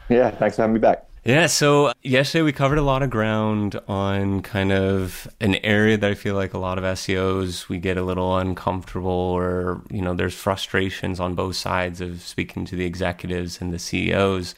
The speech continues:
Speaker 2: But today we're gonna dig a bit deeper into one of the most important aspects of S E O is getting buy-in for the projects that we want to put in flight.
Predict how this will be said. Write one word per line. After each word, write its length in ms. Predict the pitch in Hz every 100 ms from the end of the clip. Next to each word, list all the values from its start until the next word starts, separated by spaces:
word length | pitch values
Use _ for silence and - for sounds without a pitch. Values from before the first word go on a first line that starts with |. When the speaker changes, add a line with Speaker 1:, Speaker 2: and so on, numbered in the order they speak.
| _ _ _ _ -
Speaker 2:
But 140 | 101
today 180 | 104 113
we're 120 | 131
gonna 160 | 135 113
dig 260 | 107 104
a 60 | 95
bit 340 | 98 107 -
deeper 720 | - 101 95 95 92 90 - -
into 1040 | 90 90 87 - - 92 90 87 87 87 _
one 420 | 113 95 98 107
of 140 | 113 107
the 60 |
most 260 | 98 95 -
important 500 | 90 - 95 87 78
aspects 800 | 85 87 87 - 87 - - - -
of 120 | 87
S 280 | 87 - 90
E 80 |
O 180 | 87 82 -
is 240 | 90 82
getting 500 | 87 92 90 92 87
buy-in 720 | 85 85 85 85 82 85 78
for 440 | - - 87 82 82
the 120 | 78
projects 1040 | - 87 82 87 90 82 - - - - -
that 520 | 90 82 82 - - -
we 140 | 95
want 360 | 85 82 - -
to 100 | -
put 220 | - 82
in 100 | 85
flight. 420 | - 98 113 -